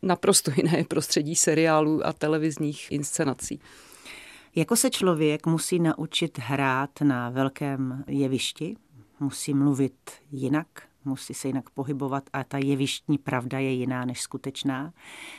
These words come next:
Speaker 2: tak se musí naučit pracovat na malém jevišti, jako třeba u nás půda, kdy máme diváky opravdu metr od sebe. Pak je další řemeslo naučit se pracovat na Krumlově, aby vám neodešel hlas, klouby a všechno a musíte to vydržet padesát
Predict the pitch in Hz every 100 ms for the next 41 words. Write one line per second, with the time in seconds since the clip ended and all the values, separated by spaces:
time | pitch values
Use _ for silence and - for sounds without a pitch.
0 | - 151 - - 160 156 170 160 - 156
1 | - 139 - 151 - 131 - 143 139 135
2 | 139 131 127 131 131 127 127 - 139 135
3 | - 139 131 135 123 - 135 135 139 131
4 | 127 127 123 123 123 127 127 - 123 -
5 | 127 131 131 131 - - - 139 151 -
6 | - - - - - _ 143 - 156 143
7 | 160 160 - 180 180 190 190 - 139 156
8 | 147 - 156 151 143 139 - - 147 -
9 | 139 - 127 123 123 - 139 139 135 139
10 | 131 127 127 127 123 120 123 - 117 113
11 | 123 - - 123 120 120 127 - - 131
12 | - 147 - 127 - 139 127 123 123 123
13 | 139 - 127 120 - 127